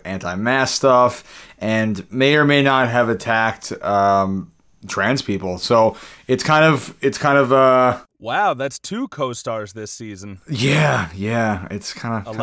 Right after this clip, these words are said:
Speaker 1: bad.
Speaker 2: Allegedly.
Speaker 1: Wait, on, on that show?
Speaker 2: Yeah, dude. Uh,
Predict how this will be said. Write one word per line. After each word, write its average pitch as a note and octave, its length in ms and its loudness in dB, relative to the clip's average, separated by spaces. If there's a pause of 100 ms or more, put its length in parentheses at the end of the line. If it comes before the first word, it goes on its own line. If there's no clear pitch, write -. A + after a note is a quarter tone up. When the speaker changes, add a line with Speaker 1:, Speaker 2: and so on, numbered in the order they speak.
Speaker 1:
bad. G2 120 -6
Speaker 2:
Allegedly. G2+ 320 -12 (500)
Speaker 1:
Wait, - 320 2
on, B2+ 200 2
on C3+ 180 2
that B2 160 2
show? C#3 400 4 (1300)
Speaker 2:
Yeah, C#3 340 -8
dude. D3+ 360 -10 (100)
Uh, A#2 580 -8